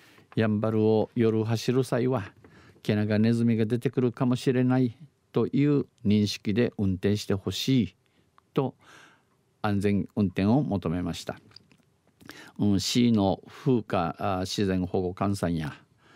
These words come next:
うぬやまあじ、生から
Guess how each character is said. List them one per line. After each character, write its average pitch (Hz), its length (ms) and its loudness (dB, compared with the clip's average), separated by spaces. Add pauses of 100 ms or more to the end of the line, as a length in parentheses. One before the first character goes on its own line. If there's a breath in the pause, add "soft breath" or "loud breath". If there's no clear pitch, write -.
(380 soft breath)
う - 80 -4
ぬ 104 140 4
や 98 100 2
ま 95 280 0
あ 101 80 0
じ、 101 100 -2 (340)
生 101 300 0
か 113 140 -4
ら 113 200 -2